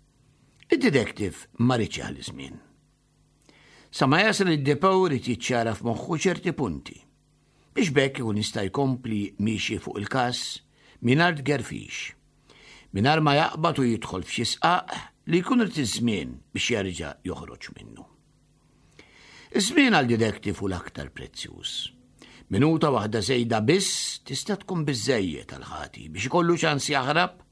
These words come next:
jew ħassar xi ħidma tiegħu bekk ifixkel li detective fis-soluzzjoni tal-każ. Tarsi dan kien jafu sew.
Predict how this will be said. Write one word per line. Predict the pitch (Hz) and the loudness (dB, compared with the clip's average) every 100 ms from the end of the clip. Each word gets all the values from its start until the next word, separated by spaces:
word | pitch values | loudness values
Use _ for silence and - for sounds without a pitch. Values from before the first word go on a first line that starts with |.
| _ _ - - - | _ _ -20 -20 -6
jew | - 285 | 2 4
ħassar | 160 165 - - 131 | 6 6 4 2 2
xi | 104 123 | 2 2
ħidma | 123 120 107 | 2 0 0
tiegħu | 135 127 160 | 0 2 4
bekk | 175 180 - - | 4 2 -10 -6
ifixkel | 180 190 135 - 131 107 | -4 -2 -2 -2 -2 0
li | 101 | -2
detective | 107 101 95 - 90 | -2 -4 -6 -8 -12
fis-soluzzjoni | - 85 92 85 76 - 78 - | -10 -10 -6 -8 -8 -10 -10 -12
tal-każ. | - - - 50 - - - _ _ _ _ _ _ _ _ _ _ | -16 -18 -18 -14 -14 -14 -20 _ _ _ _ _ _ _ _ _ _
Tarsi | - 131 160 - 170 - _ _ _ _ _ _ | 0 2 2 -2 -6 -8 _ _ _ _ _ _
dan | - 117 113 110 | -2 2 2 0
kien | 127 110 | -2 -2
jafu | 104 107 | -4 -6
sew. | 101 - - | -12 -12 -16